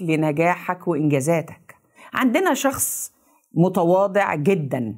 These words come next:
في الكتاب المقدس، الشخص ده هو السيد المسيح. وبالرغم من إنه كلمة الله وإنه الله الظاهر في الجسد، الإنجيل بيقول عنه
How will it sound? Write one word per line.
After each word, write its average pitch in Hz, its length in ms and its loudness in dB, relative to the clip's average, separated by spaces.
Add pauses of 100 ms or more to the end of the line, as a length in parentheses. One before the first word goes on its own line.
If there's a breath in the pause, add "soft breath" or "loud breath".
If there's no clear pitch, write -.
(480 soft breath)
في 247 380 2
الكتاب 175 380 -2
المقدس، - 880 -4
الشخص - 340 0
ده 208 140 2
هو 202 220 4
السيد 185 340 0
المسيح. - 600 -4 (440 loud breath)
وبالرغم 262 460 2
من 233 260 4
إنه 233 260 6
كلمة 214 380 2
الله 156 400 0 (480 soft breath)
وإنه 226 380 4
الله 226 340 0
الظاهر 196 380 -2
في 185 120 -12
الجسد، 147 400 -2 (520)
الإنجيل 214 520 4
بيقول 220 320 2
عنه 262 540 2